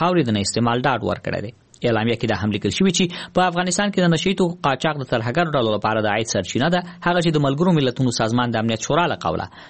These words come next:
سیمه ییز او نړیوال امنیت ته ګواښ دی. د ملګرو ملتونو امنیت شورا په خپله پرونۍ اعلامیه کې په افغانستان کې د نجونو، ښځو او لږکیو پر وړاندې په اوسني روان وضعیت هم جدي اندېښنه ښودلې. امنیت شورا ټینګار کړی چې په افغانستان کې د خوراکي توکو د نه خوندیتوب په ګډون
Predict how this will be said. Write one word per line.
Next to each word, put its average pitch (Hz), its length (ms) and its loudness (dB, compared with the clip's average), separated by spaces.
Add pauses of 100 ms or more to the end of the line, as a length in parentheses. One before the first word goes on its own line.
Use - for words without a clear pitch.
سیمه 147 300 2
ییز 170 140 0
او 135 160 0
نړیوال 98 380 2
امنیت 120 220 -2
ته 156 140 2
ګواښ 123 320 -2
دی. - 160 -14 (280)
د 185 100 4
ملګرو 208 280 2
ملتونو 190 360 2
امنیت 180 240 0
شورا 185 140 0 (100)
په 165 80 -4
خپله 170 200 2
پرونۍ 170 320 2
اعلامیه 143 360 0
کې 160 120 0
په 147 120 2
افغانستان 127 480 0
کې 143 140 0
د 117 120 2
نجونو، 151 340 2 (140)
ښځو 151 200 0
او 131 120 2
لږکیو 120 420 2
پر 123 100 0
وړاندې 143 260 0 (280)
په 151 100 4
اوسني 196 320 4
روان 156 300 2
وضعیت 117 300 0
هم 127 180 0
جدي 120 280 0
اندېښنه 120 360 0
ښودلې. 95 320 -4 (340)
امنیت 113 240 0
شورا 123 240 2
ټینګار 139 320 0
کړی 131 200 2
چې - 60 0 (320)
په 160 140 2
افغانستان 160 420 0
کې 170 140 -2
د - 80 2
خوراکي 135 380 0
توکو 170 260 0
د 170 100 4
نه 190 120 2
خوندیتوب 123 440 0
په 180 120 0
ګډون 170 180 4